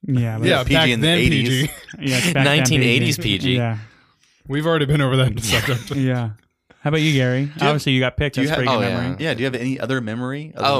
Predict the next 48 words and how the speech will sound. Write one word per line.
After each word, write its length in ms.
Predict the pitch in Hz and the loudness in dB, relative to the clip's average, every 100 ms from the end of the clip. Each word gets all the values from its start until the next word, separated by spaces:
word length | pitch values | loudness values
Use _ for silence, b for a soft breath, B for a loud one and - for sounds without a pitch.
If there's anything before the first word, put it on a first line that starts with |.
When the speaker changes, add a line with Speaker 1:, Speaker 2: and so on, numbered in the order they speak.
| 107 | 0
Speaker 3:
than 80 | 101 | -2
this 120 | 117 | -2
Speaker 4:
I, 40 | |
Speaker 3:
show? 60 | 120 | -4
Speaker 4:
I 40 | |
have 240 | 123 127 92 | -6 -8 -10
so 260 | - 113 | -12 -10
many 200 | 101 101 | -8 -8
of 80 | 95 | -8
them. 140 | 87 85 | -10 -8
Um, 380 | 95 95 95 - - | -4 -4 -6 -10 -4
'cause 340 | 110 95 - _ _ | -4 -4 -8 _ _
whenever, 440 | 117 127 131 127 | -2 -2 0 -2
whenever 300 | 107 110 110 | -2 -4 -2
we 100 | 110 | -4
would 160 | 98 87 | -4 -2
go 160 | 98 95 | -2 -2
to 140 | 98 | -4
Disney, 560 | 92 95 104 117 123 135 - | -4 -4 -4 -6 -6 -12 -6
um, 460 | 95 95 90 90 - - _ _ _ 107 | -4 -2 -4 -8 -14 -20 _ _ _ -6
that 120 | 113 | -4
was, 180 | 113 107 | -2 -4
like, 200 | 98 - _ | -6 -8 _
my 220 | 98 95 | -8 -8
favorite 300 | - 98 87 | -6 -6 -6
part 200 | 92 85 | -8 -10
to 60 | - | -10
go 140 | 87 | -14
to. 200 | 82 92 | -12 -12
I'm, 220 | 92 101 - B B B B | -10 -10 -12 B B B B
I, 140 | 107 110 | -6 -6
I 60 | 104 | -4
don't 160 | 113 104 | -6 -4
mind 400 | 98 95 95 90 | -4 -4 -8 -8
Magic 260 | 95 87 - | -10 -10 -12
Kingdom, 420 | 95 90 87 87 | -12 -12 -12 -10
but 100 | 98 | -8
my 140 | 92 95 | -6 -6
favorite 280 | 101 92 | -6 -8
part, 280 | - 95 90 | -6 -6 -6
like, 160 | 87 87 | -10 -10
when 120 | 98 92 | -8 -8
I 80 | |
did 180 | 87 95 | -6 -8
go 120 | 98 | -6
to 60 | 98 | -8
Magic 240 | 101 101 101 | -6 -8 -12
Kingdom, 400 | 104 104 104 | -10 -10 -12